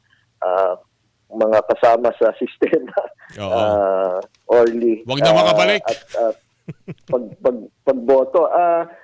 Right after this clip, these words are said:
Speaker 1: tingin natin, yan ay, nabanggit mo, yung maraming mga rallies, ay parang deja vu tayo dito mula EDSA. Ah, siguro pareho naman tayong umabot nung edsa uno,
Speaker 2: Opo, opo, opo.
Speaker 1: Orly.
Speaker 2: Opo.
Speaker 1: Oo. Tapos may edsa dos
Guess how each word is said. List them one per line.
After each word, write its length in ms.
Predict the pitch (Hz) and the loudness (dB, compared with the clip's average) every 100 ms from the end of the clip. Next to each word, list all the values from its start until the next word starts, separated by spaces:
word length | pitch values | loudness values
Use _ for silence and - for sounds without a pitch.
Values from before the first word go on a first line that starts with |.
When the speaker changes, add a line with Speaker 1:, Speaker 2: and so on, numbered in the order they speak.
| _ | _
Speaker 1:
tingin 240 | - 202 208 | -2 0 0
natin, 360 | 196 190 220 180 160 131 104 | 0 0 -2 -2 -6 -8 -2
yan 300 | 165 180 170 | 0 0 0
ay, 200 | 151 151 151 147 143 135 _ | 2 2 2 0 -2 -6 _
nabanggit 540 | - 147 143 160 160 - | -4 -2 0 0 0 0
mo, 160 | 170 | 0
yung 320 | 151 135 131 127 | 2 2 0 -4
maraming 580 | 127 123 123 127 127 | 0 2 0 -4 -8
mga 260 | 123 120 123 123 117 - | -6 -2 0 0 -2 -4
rallies, 420 | - 117 113 139 - - | 0 0 0 -4 -8 -6
ay 360 | 113 113 110 | -2 0 -2
parang 520 | 110 117 117 123 123 120 | 0 2 2 0 -2 -2
deja 340 | 120 113 120 | -2 0 -2
vu 180 | 107 120 | -2 -6
tayo 340 | - 117 117 117 | 0 0 2 -2
dito 340 | 120 120 131 | -6 -6 -6
mula 320 | 104 104 104 - | -4 0 2 0
EDSA. 680 | 101 98 - 101 98 95 - _ _ | -4 -8 -4 0 2 0 -4 _ _
Ah, 180 | - 107 | -8 -6
siguro 380 | - 123 147 185 | -4 0 2 2
pareho 300 | 180 127 127 | 2 0 0
naman 280 | 135 135 139 | 0 -2 -4
tayong 360 | 139 131 135 135 | -2 0 0 -2
umabot 480 | 127 127 123 131 131 | -4 -4 -4 -4 -6
nung 160 | 123 117 | -6 -6
edsa 360 | 113 110 123 | -6 -6 -6
uno, 200 | 82 131 | -4 0
Speaker 2:
Opo, 180 | 117 107 | 0 0
opo, 360 | - 139 139 107 | 0 -2 -4 -6
opo. 180 | 65 101 | -6 -2
Speaker 1:
Orly. 340 | 117 120 107 107 - | 2 2 0 -6 -6
Speaker 2:
Opo. 220 | 92 98 113 | -6 -2 -2
Speaker 1:
Oo. 240 | 110 90 - _ _ - | -2 -4 -8 _ _ 0
Tapos 380 | 120 123 160 120 | 0 2 0 0
may 180 | 123 127 | -2 -2
edsa 380 | 135 120 - 143 | 0 -2 -4 -4
dos 340 | 131 147 120 | -2 0 -2